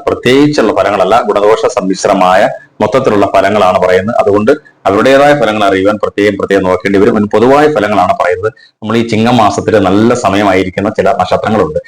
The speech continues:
അതിൽ പ്രധാനപ്പെട്ട രണ്ട് നക്ഷത്രങ്ങളെ കുറിച്ചാണ് പറയുന്നത്. ആ, വൃശ്ചികക്കൂറിൽ പിറന്ന നക്ഷത്രക്കാരെ കുറിച്ചാണ് പറയുന്നത്. വിശാഖ നക്ഷത്രവും അനിഴ നക്ഷത്രവും, ഈ രണ്ട് നക്ഷത്രങ്ങൾക്ക് ഏറ്റവും നല്ല സമയമാണ് ഈ ചിങ്ങമാസം.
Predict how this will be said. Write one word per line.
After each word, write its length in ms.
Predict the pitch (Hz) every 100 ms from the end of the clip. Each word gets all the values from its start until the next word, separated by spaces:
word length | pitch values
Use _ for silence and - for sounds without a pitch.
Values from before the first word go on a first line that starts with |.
| - -
അതിൽ 140 | 123
പ്രധാനപ്പെട്ട 680 | 123 101 113 127 151 151 113
രണ്ട് 160 | 98 92
നക്ഷത്രങ്ങളെ 420 | 92 - 101 107
കുറിച്ചാണ് 440 | 92 95 87 87
പറയുന്നത്. 480 | 85 85 87 95 135 147 - - -
ആ, 140 | 98
വൃശ്ചികക്കൂറിൽ 680 | 101 107 151 165 110 117 104
പിറന്ന 300 | 98 92 101
നക്ഷത്രക്കാരെ 880 | 107 85 98 - 104 92 107 101 101
കുറിച്ചാണ് 480 | 101 101 - 90 143
പറയുന്നത്. 400 | 120 90 82 80 _ _ _ 101
വിശാഖ 440 | 98 131 139 147
നക്ഷത്രവും 760 | 113 85 113 95 120 - - 98
അനിഴ 280 | 110 131
നക്ഷത്രവും, 520 | 127 92 - 87 85 - _ -
ഈ 120 | 107
രണ്ട് 420 | 98 98 123 147
നക്ഷത്രങ്ങൾക്ക് 520 | - - 85 98 95 95
ഏറ്റവും 360 | 85 - 123
നല്ല 140 | 90 92
സമയമാണ് 420 | - 92 90 90
ഈ 40 |
ചിങ്ങമാസം. 760 | 87 92 92 92 90 - 139